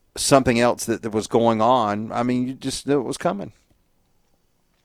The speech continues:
And it makes you sick. It makes you sick for the families. It makes you sick for her.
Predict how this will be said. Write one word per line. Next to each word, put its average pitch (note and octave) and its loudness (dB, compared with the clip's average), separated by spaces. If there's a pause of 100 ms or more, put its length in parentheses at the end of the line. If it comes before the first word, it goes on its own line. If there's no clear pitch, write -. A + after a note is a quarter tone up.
(240)
And A#2+ 2
it A2+ -2
makes A#2 0
you A2+ -6
sick. - -8 (260)
It A#2 0
makes A2+ -2
you G#2 -8
sick - -2
for A2 -4
the G#2 -2
families. A#2 0
It G#2 -4
makes G#2 -6
you - -10
sick - -4
for E2+ -4
her. B2 4